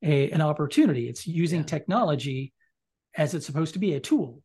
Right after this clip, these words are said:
Speaker 1: which is what A I is. It's a
Speaker 2: Yeah.
Speaker 1: tool.
Speaker 2: Yeah.
Speaker 1: Don't rely on, on, uh, Chat G P T or Claude or, or, um, Bard or anything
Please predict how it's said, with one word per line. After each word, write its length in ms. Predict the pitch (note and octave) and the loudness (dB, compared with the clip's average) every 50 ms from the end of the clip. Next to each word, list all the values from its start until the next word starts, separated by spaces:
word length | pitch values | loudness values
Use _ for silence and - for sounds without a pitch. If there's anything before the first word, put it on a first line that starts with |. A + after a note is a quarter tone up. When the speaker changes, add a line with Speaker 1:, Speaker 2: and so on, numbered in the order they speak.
| _ | _
Speaker 1:
which 160 | - D3+ - F3 | -8 -6 -2 -2
is 120 | D#3 C#3+ | -2 0
what 140 | E3 D3+ - | -2 -2 0
A 140 | E3+ E3+ F3 | 0 0 0
I 140 | F#3+ A3+ A#3+ | 0 0 0
is. 420 | A3 D#3+ C3 - - E3 - - - - _ _ | -2 -4 -6 -6 -12 -18 -20 -20 -20 -20 _ _
It's 100 | - - | -12 -10
a 20 | G#3 | -6
Speaker 2:
Yeah. 60 | - - | 0 4
Speaker 1:
tool. 340 | E4 E4 A3 - - - - - - - A2 | 4 4 4 2 -2 -10 -18 -20 -20 -18 -16
Speaker 2:
Yeah. 160 | G#2 A2+ D#3 F#3+ | -16 -14 -10 -2
Speaker 1:
Don't 280 | G3 G#3+ B3+ C#4+ B3+ F#3+ | 0 2 2 2 2 2
rely 340 | F3 G3+ G3+ F#3 F#3 F3 F3 | 2 4 4 4 4 4 4
on, 240 | E3+ D#3+ D#3 D3+ - - - - - _ _ _ _ _ - | 4 4 2 0 -4 -12 -20 -20 -20 _ _ _ _ _ -6
on, 540 | - D#3 D3+ D3 D3 C#3+ C#3+ C#3+ C#3 C#3 - - | -4 -2 0 2 2 2 0 0 -2 -4 -6 -6
uh, 380 | - D3 C#3 C3+ C3 C3 C3 C3+ C#3 F3 | -6 -6 -4 -4 -4 -4 -6 -6 -8 -8
Chat 280 | - - F#3+ F3 E3+ - | -4 -2 0 0 0 0
G 140 | E3 E3 | 0 0
P 140 | D#3 E3 D3+ | 0 0 -2
T 680 | D3 - D#3+ D3+ C#3+ C#3 C#3 C#3 C#3 C#3 C#3 C#3+ D3 D3 | -2 0 0 0 0 0 -2 -4 -4 -4 -4 -6 -6 -6
or 200 | C#3 B2+ C3 C3+ - | -6 -8 -8 -10 -12
Claude 640 | - - E3+ D3 C#3+ C#3 C3+ C3 C3 B2+ C3 C#3 | -8 -2 0 2 2 4 4 2 2 0 0 0
or, 260 | D#3 C#3+ C3+ C3 B2+ B2+ C#3 - | 0 0 0 -2 -4 -4 -6 -6
or, 600 | D3 C3+ C3 B2+ B2+ B2 B2 B2 B2 B2 C#3 D#3 | -6 -6 -4 -4 -4 -2 -2 -2 -4 -4 -4 -4
um, 580 | C3+ C3 B2+ B2+ B2+ B2+ B2+ B2 A#2+ A#2+ B2 D3+ | -4 -2 -2 -2 -4 -4 -4 -4 -4 -4 -6 -4
Bard 360 | F3 D3 C#3+ D#3 D3+ C#3+ C#3 | -2 0 2 4 4 4 4
or 100 | C#3 C#3 | 2 2
anything 340 | C#3+ C#3 C3 - D3+ C3 - | 0 -2 -2 -2 -2 -4 -4